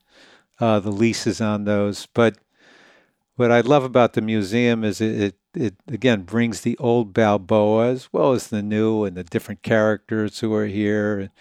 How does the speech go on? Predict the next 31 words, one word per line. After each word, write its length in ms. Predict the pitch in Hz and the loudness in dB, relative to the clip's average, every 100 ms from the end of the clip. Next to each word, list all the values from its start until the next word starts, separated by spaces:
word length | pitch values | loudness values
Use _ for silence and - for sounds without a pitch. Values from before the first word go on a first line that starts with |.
| _ _ | _ _
people 280 | - 117 113 | -8 -4 0
like 220 | 101 101 | 2 0
John 340 | - 110 101 95 | 0 0 0 0
Wayne 320 | 107 113 113 | 0 2 0
who 120 | 104 107 | 0 0
are 140 | 107 | 0
in 100 | 107 | -2
the 140 | 107 120 | -4 -2
area. 580 | 113 107 104 107 107 117 | 0 2 0 0 -2 -4
And 380 | 127 107 107 101 _ _ _ _ - _ _ _ | -4 -6 -6 -10 _ _ _ _ -20 _ _ _
I, 260 | - - 147 | -6 0 2
I 40 | |
guess 280 | 143 175 - | 4 4 4
I 120 | 143 | 2
have 200 | 123 135 | 4 4
a 60 | 117 | 2
big 260 | 98 113 101 | 0 0 2
interest, 480 | 101 - - - | -2 -4 -10 -6
interest 1040 | 117 104 101 - 214 247 247 117 - 104 - | -2 -2 -2 -8 -12 -10 -4 -4 -4 -10 -10
in 100 | 101 | -10
the 80 | 104 | -2
history 600 | 117 - - 98 95 95 | -2 -2 -6 -6 -6 -6
of, 280 | 90 - _ _ _ _ _ _ _ | -10 -16 _ _ _ _ _ _ _
of 300 | 120 104 90 | -2 -2 -2
this 220 | 104 - | -6 -4
island 560 | 107 101 101 101 101 95 | 0 2 0 -2 -6 -8
and, 420 | 95 95 92 87 | -10 -10 -14 -6
uh, 260 | 101 95 170 | -4 -2 -4
and 180 | 151 151 | -6 -4
Newport 360 | 143 - 107 - | -6 -2 -4 -2
Beach. 420 | 101 92 - | -6 -6 -12